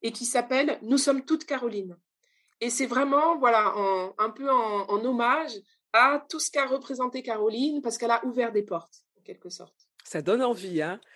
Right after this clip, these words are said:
Speaker 2: Ça donne envie. Mais je, je, je pense, je pense qu'après le podcast, je vais essayer, <laughs> essayer de dénicher ce livre. J'espère qu'on, qu'on pourra le trouver, hein.
Speaker 1: Ouais, c'est vrai que beaucoup de gens, d'ailleurs, me demandent si je pourrais pas le republier.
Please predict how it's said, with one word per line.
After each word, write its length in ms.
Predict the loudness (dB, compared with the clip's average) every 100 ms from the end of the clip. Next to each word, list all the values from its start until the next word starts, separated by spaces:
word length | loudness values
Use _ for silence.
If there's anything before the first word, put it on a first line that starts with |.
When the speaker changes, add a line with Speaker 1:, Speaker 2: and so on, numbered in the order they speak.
| -20 _ -4
Speaker 2:
Ça 120 | -2
donne 200 | 0 0
envie. 320 | 0 -2 -4
Mais 200 | 2 2
je, 100 | 2 -4
je, 140 | -4 -6
je 320 | -6 -6 -2
pense, 260 | 2 0 0
je 60 |
pense 300 | 0 2 2
qu'après 580 | 4 4 4 2 4 2
le 60 | 4
podcast, 400 | 2 0 -2 2
je 40 |
vais 120 | 4
essayer, 220 | 4 0 -4 0
<laughs> 140 | 2
essayer 360 | 2 2 0 2
de 120 | 2
dénicher 440 | 2 0 0 -2
ce 140 | 0 2
livre. 460 | 2 0 2 0 0 -14 -14 -6
J'espère 640 | 0 0 0 4 4 4
qu'on, 160 | -2 -2
qu'on 180 | -2
pourra 240 | -2 -2 -4
le 60 |
trouver, 480 | -4 -8 -6 -4 -4
hein. 140 | -6 -10 _ -20 -20 _ _ _ _ _ _
Speaker 1:
Ouais, 320 | 0 4 4 2 -8
c'est 120 | -4 0
vrai 180 | 2
que 80 | 2
beaucoup 300 | 2 4 4
de 40 | 4
gens, 220 | 4 6
d'ailleurs, 320 | 4 2 0
me 120 | -4
demandent 340 | -2 0 0 0
si 160 | -6
je 100 | -6
pourrais 240 | 0 0 2
pas 160 | 2
le 160 | 4 6
republier. 640 | 4 4 0 -4 -6 -6